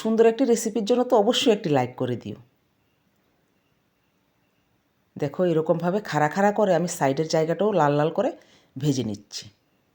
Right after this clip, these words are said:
একটি একটি করে ভাজা হয়ে যাচ্ছে, আমি তুলে নিচ্ছি। খুব সহজেই তৈরি হয়ে যায়, বেশিক্ষণ সময় লাগে না।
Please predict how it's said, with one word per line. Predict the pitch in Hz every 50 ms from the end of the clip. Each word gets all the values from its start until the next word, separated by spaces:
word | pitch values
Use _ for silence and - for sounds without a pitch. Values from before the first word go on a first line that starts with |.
| _ _ _ _ _ _ _ _ _ _ _ _ _ _ _ _ _ _ _ _ _ _ _ _ _ _ _ _ _ _ _ _ _ _ _ _ _ _ _ _ _ -
একটি | - 139 - - 180
একটি | 175 175 175 214
করে | 208 - 165 233
ভাজা | 226 - 160 151 151 175
হয়ে | 170 196 202 208 214
যাচ্ছে, | - 240 240 - - 233
আমি | 185 180 233 277
তুলে | 277 - 160 143 131
নিচ্ছি। | 127 123 120 - - - - 120 - _ _ _ _ _ _ _ _ _ _ _ _ _ _ _ _ _ _ _ _ _ _ _ _ _ _ _ _ _ _ _ _ _ _ _ _ _ _ _ _ _ _ _ _ _ _ _ _ _ _ _ _ _ _ _ _ _ _ _ _ _ _ _ _ _ _ _ _ _ _ -
খুব | - 277 269
সহজেই | - - 226 190 208 208 196 214 220 214
তৈরি | 214 208 208 208
হয়ে | 185 196 208 202 202
যায়, | 202 269 254
বেশিক্ষণ | 175 170 165 175 170 - - 208 202
সময় | 190 - 202 202 202 202 214
লাগে | 202 190 185 190
না। | 208 262